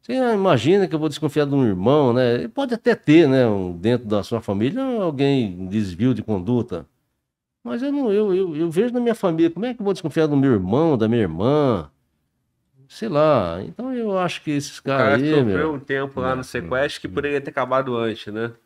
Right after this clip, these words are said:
Speaker 1: É, muito antes,
Speaker 2: Se facilitasse
Speaker 1: né?
Speaker 2: a negociação
Speaker 1: Não, e esses
Speaker 2: de
Speaker 1: caras aí,
Speaker 2: liberar
Speaker 1: meu,
Speaker 2: o
Speaker 1: eu
Speaker 2: dinheiro.
Speaker 1: acho, eu, eu classifico eles assim como, é, pode ter arrependido, né?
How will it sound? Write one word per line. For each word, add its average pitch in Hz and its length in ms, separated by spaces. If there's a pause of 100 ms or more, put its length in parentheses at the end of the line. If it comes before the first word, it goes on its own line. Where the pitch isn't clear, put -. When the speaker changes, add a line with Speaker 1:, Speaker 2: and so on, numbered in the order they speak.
(160)
Speaker 1:
É, 214 320
muito 117 460
antes, 120 300
Speaker 2:
Se 117 160
facilitasse 113 920
Speaker 1:
né? 113 40
Speaker 2:
a - 20
negociação 113 840
Speaker 1:
Não, 202 60
e 185 260
esses 185 260
Speaker 2:
de 104 60
Speaker 1:
caras 156 280
aí, 151 220
Speaker 2:
liberar 113 260
Speaker 1:
meu, - 0
Speaker 2:
o - 20
Speaker 1:
eu 120 180
Speaker 2:
dinheiro. 143 220
Speaker 1:
acho, 147 200
eu, 101 640
eu 98 60
classifico 139 580
eles 143 120
assim 135 240
como, 113 420 (1160)
é, 95 540 (760)
pode 240 200
ter 185 120
arrependido, 147 600
né? 143 120